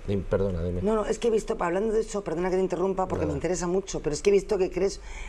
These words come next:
Speaker 2: en una cosa que yo creo firmemente, que es, eh, la aportación de los consejos de seniors.
Speaker 1: Ajá.
Speaker 2: Es decir, lo que los romanos llamaban los senadores, que al fin es,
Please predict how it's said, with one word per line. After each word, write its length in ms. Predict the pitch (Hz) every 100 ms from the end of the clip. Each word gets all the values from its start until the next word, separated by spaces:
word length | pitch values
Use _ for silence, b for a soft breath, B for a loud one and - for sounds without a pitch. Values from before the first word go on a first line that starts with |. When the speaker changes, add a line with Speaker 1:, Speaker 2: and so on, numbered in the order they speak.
| -
Speaker 2:
en 100 | 156
una 160 | 170 185
cosa 260 | 208 202
que 100 | 175
yo 100 | 160 156
creo 240 | 151 143
firmemente, 640 | - 151 147 165 185 190
que 80 | 165
es, 140 | 165 B B B B B B -
eh, 140 | 202 175
la 140 | 175
aportación 720 | 175 180 180 - 214 202 226 190
de 100 | 185
los 160 | 160
consejos 460 | - 160 156 165 175
de 60 | 170
seniors. 640 | 190 185 143 131 - - - -
Speaker 1:
Ajá. 360 | 76 71 80 196
Speaker 2:
Es 100 | 190
decir, 360 | 208 151 127 - B B B B -
lo 220 | 202 208
que 120 | 190
los 160 | 180 160
romanos 480 | 175 185 254 247 202
llamaban 600 | 202 196 214 214 208 190
los 140 | 175 151
senadores, 580 | 165 151 175 233 226 -
que 180 | 156 131
al 180 | 143 131
fin 240 | 170 156
es, 220 | 143 -